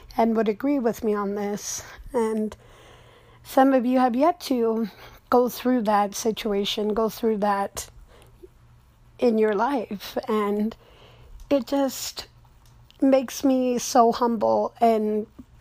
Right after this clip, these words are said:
brings me back down to reality on how short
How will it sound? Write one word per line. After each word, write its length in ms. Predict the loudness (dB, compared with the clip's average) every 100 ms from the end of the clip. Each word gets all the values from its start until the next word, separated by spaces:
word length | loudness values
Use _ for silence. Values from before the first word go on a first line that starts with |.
| _ 0
brings 260 | 2 2
me 140 | 2 0
back 420 | -2 2 4 4
down 240 | 0 0 0
to 140 | 0
reality 560 | 0 2 2 0 0 0
on 180 | 0
how 280 | 0 2 2
short 580 | 0 0 2 0 -4